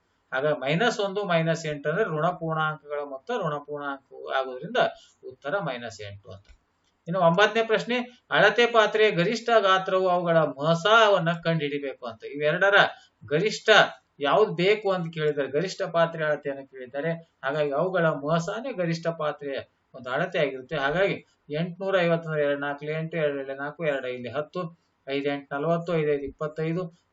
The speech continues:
ಐದು ಏಳು ಅಂದ್ರೆ ಹದಿನೇಳು, ಹದಿನೇಳು, ಎಲ್ಲ ಅಪವರ್ತನಗಳನ್ನು ಇಲ್ಲಿ ಬರೆಯಲಾಗಿದೆ. ಅದೇ ರೀತಿ ಇದರ ಅಪವರ್ತನಗಳನ್ನು ಕಂಡುಹಿಡಿದು ಇಲ್ಲಿ ಬರೆಯಲಾಗಿದೆ.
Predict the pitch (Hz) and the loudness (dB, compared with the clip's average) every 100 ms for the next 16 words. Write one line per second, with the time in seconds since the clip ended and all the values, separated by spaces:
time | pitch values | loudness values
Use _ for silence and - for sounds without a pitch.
0 | 143 165 170 151 147 147 147 185 175 156 | -6 -4 -2 -4 -4 -2 -2 -2 0 0
1 | 147 143 123 113 165 180 147 143 131 127 | 0 -4 -8 -10 -4 -2 -2 -4 -8 -10
2 | 139 135 131 165 196 165 156 143 147 139 | -10 -8 -6 -2 0 0 -2 -6 -8 -10
3 | 135 127 120 113 113 135 139 139 143 _ | -10 -12 -16 -14 -10 -8 -6 -6 -6 _
4 | _ _ - 143 185 170 180 175 214 196 | _ _ -10 -6 -4 -4 -4 2 2 4
5 | 196 185 190 185 180 170 165 151 160 151 | 0 -2 -4 -2 -2 0 0 0 -4 -4
6 | 139 143 151 165 208 - _ | -4 0 0 0 -2 -4 _